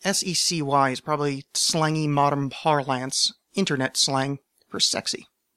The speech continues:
Well, what would I do if I met a ghost? There's a lot of permutations of this question. There's a lot of ways we can break this down.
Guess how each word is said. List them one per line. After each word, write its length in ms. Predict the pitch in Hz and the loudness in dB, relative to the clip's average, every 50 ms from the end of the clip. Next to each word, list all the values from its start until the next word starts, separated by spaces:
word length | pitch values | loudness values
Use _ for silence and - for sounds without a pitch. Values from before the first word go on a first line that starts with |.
| _ _ _ _ _ _ _ _ _ _ _ _ _ _ _ _ _ _ _ _ - - - - - - - - - _ _ _ _ _ _ _ _ _ _ _ _ - | _ _ _ _ _ _ _ _ _ _ _ _ _ _ _ _ _ _ _ _ -20 -20 -20 -20 -20 -20 -20 -20 -20 _ _ _ _ _ _ _ _ _ _ _ _ -6
Well, 380 | - 220 233 226 220 220 - _ _ _ _ _ _ _ - - - - _ _ _ _ _ _ | 0 2 4 4 4 4 0 _ _ _ _ _ _ _ -20 -20 -20 -20 _ _ _ _ _ _
what 160 | - 180 170 | -10 -8 -6
would 120 | 175 170 160 | -4 -4 -4
I 40 | 151 | -2
do 120 | 151 - | -4 -4
if 80 | - 143 | -4 -4
I 60 | 139 | -4
met 200 | 135 131 131 127 | -4 -4 -6 -6
a 40 | 127 | -8
ghost? 360 | - 143 147 - - - - _ _ _ _ _ _ _ - | -10 -10 -8 -6 -8 -8 -8 _ _ _ _ _ _ _ -6
There's 160 | 202 196 190 | -4 -2 0
a 60 | 202 | 2
lot 200 | 208 214 220 214 | 4 4 6 6
of 160 | 202 170 - | 4 2 0
permutations 680 | _ - 180 175 156 143 - - 143 123 - 135 123 117 | _ -4 -2 0 0 -2 -2 -2 -2 -2 -2 -4 -6 -6
of 80 | 123 113 | -8 -10
this 140 | 123 113 - | -8 -10 -10
question. 580 | - - - - - - - - 151 147 180 | -10 -10 -8 -8 -8 -8 -10 -14 -16 -16 -12
There's 140 | 165 147 131 | -10 -8 -2
a 40 | 143 | 0
lot 100 | 143 143 | 2 2
of 140 | 135 120 - | 2 0 0
ways 240 | 147 135 127 123 - | 0 0 0 -2 -4
we 80 | 135 | -6
can 120 | - 131 123 | -6 -6 -6
break 200 | 127 123 120 - | -6 -8 -8 -8
this 160 | - - - | -10 -8 -8
down. 200 | - - - | -8 -10 -12